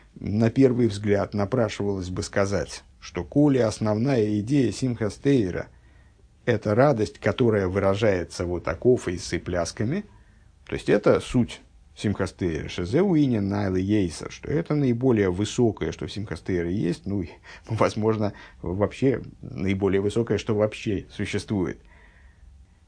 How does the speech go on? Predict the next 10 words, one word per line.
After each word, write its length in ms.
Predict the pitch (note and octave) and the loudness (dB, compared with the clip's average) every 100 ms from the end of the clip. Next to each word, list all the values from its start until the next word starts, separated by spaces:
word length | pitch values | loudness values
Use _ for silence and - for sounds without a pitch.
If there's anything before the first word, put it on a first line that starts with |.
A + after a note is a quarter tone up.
| _ - _ | _ -20 _
Налы 480 | B2+ C3 D#3 D3 C#3 | 4 6 6 6 4
йойсер 580 | A#2+ C#3 F3 C3+ B2 A2+ | 4 4 4 2 0 2
миасимха 640 | A2 A2 G#2+ - D3 B2+ | 2 0 -2 0 0 0
шемицад 540 | A2 A2+ A2 - A2+ A2+ | 0 0 0 0 0 0
инина 360 | A2 G#2+ G2 | -2 -2 -4
крия 320 | - A#2 A2 | -4 2 2
бетейра 480 | F#2+ F#2+ - G#2+ F#2 | 2 -2 0 0 -2
канал, 480 | - F#2+ F2+ E2+ A2+ | -4 -4 -4 -2 -4
и 380 | - C#3+ C3+ G#2 | -4 0 0 0
заведомо 840 | F#2+ G#2+ A2 A2+ F2+ F2 E2 | 0 2 4 4 2 -4 -6